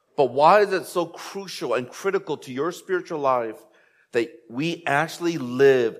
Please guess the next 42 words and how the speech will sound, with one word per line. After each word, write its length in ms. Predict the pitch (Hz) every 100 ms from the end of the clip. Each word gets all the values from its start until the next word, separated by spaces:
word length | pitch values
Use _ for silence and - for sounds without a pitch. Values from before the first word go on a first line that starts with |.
| -
every 280 | 131 139 147
single 420 | - 160 151 139
day 220 | 117 117
on 140 | 92 107
a 60 |
regular 400 | 104 131 143 135
basis, 600 | 127 117 101 - 98 92 _ _ _ _ _
we 80 | 110
live 200 | 113 117
by 140 | 104
faith? 560 | 95 107 85 - - _ _ _ _ _ _ _ _ _ _ _ _ _ _ _ _
Well, 360 | - 123 113 180
the 60 | 185
Hebrews 380 | 175 160 151
chapter 280 | - 160 160
eleven, 400 | 147 151 147 143
verse 220 | 135 131 -
six, 240 | 156 -
if 120 | 117
you 60 | 120
jump 260 | 131 139
down 180 | 147 139
to 60 | 139
a 40 |
couple 200 | 151 139
verses, 400 | 123 139 143 117
it 140 | 120 120
says 220 | 131 110
this. 300 | 139 131 - - - _ -
It 100 | 127
says, 180 | 139 -
"And 120 | 143 139
without 500 | 156 170 165 - -
faith, 300 | 196 175 -
it 100 | 139
is" 140 | 123
what? 320 | 123 113 -
Come 120 | 147 127
on, 120 | 113
everyone 280 | 139 143 135
read 160 | 131
it, 280 | 107 - -